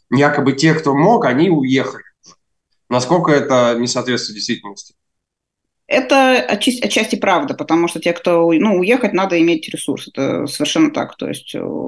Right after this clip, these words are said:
Speaker 2: встать и выйти — это сильная позиция.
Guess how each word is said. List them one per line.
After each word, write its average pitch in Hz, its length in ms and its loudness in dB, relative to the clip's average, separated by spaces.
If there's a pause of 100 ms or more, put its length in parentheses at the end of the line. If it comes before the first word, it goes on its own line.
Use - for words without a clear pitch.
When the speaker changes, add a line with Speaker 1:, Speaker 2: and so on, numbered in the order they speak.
(140)
Speaker 2:
встать 185 280 -2
и 190 40 2
выйти — 254 300 2
это 175 580 2
сильная 170 360 0
позиция. 143 680 -4